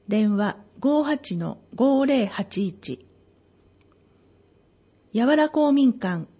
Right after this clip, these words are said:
火曜から日曜日、郵便番号三零零の二四二二、古川千二十五、電話五二の二一四一。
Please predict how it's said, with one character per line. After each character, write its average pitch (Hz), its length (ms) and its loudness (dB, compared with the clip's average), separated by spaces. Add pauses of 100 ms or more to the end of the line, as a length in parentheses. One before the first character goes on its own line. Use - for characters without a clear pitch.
(120)
火 233 140 -2
曜 302 240 2
か 220 160 -4
ら 180 80 -2
日 180 360 -4
曜 202 200 0
日、 135 200 -12 (580)
郵 262 180 4
便 269 240 4
番 240 240 2
号 170 460 -6
三 294 360 -2
零 269 280 0
零 202 240 0
の 165 340 -6
二 277 320 4
四 240 280 2
二 208 200 2
二、 190 340 -2 (460)
古 262 240 0
川 180 380 -6 (120)
千 262 360 2
二 240 160 6
十 185 200 -2
五、 160 260 -8 (520)
電 214 300 2
話 190 220 -4 (200)
五 285 240 2
二 277 300 2
の 170 200 -8 (160)
二 302 320 2
一 302 240 -6
四 202 260 0
一。 185 360 -8